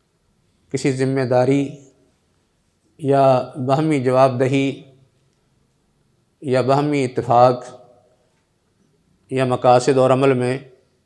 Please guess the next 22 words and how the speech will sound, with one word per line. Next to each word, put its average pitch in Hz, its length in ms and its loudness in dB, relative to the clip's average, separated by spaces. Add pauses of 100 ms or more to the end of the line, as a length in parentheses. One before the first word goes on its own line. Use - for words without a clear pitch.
(160)
इत्तेहाद 135 580 6
का - 80 2
माना 156 220 0
इसके 131 200 -4
अंदर 120 160 -2
पाया 104 200 -6
जाता 110 320 -14
है। - 140 -20 (2500)
ऐसे 156 260 4
ही 185 240 6
कुछ 175 320 -4 (2250)
अहले 165 200 2
लुगत 147 380 2
ने 143 160 0
इसका 143 260 -4
माना 170 220 0
ये 147 160 0
किया 110 260 -4
है 113 200 -4
कि 127 140 -6
इससे 127 200 -8
मुराद 113 400 0